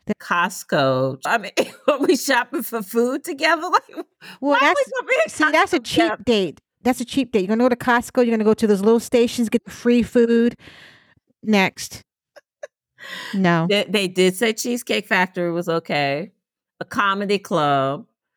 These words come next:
Speaker 2: Legoland. Why, why the hell we wanna go to Legoland?
Speaker 1: I don't know who came up with this list.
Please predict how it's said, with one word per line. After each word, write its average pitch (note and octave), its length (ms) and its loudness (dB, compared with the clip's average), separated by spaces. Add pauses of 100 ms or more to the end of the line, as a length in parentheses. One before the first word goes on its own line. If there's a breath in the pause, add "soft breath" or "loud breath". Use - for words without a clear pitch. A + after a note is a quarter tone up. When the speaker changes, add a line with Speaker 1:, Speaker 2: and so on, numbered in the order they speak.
(380)
Speaker 2:
Legoland. F3+ 880 0 (100)
Why, D5+ 140 -18 (260)
why - 120 -20 (120)
the D5 100 -20
hell A#4+ 220 -4
we A4+ 140 -4
wanna G4 180 -6
go E4+ 180 -6
to B3+ 60 -4
Legoland? F#3+ 1040 -6
Speaker 1:
I A3+ 100 2
don't A#3 140 2
know G#3+ 80 4
who G#3 80 4
came G3 180 0
up F#3 80 -2
with - 80 -8
this - 240 -6
list. - 380 -6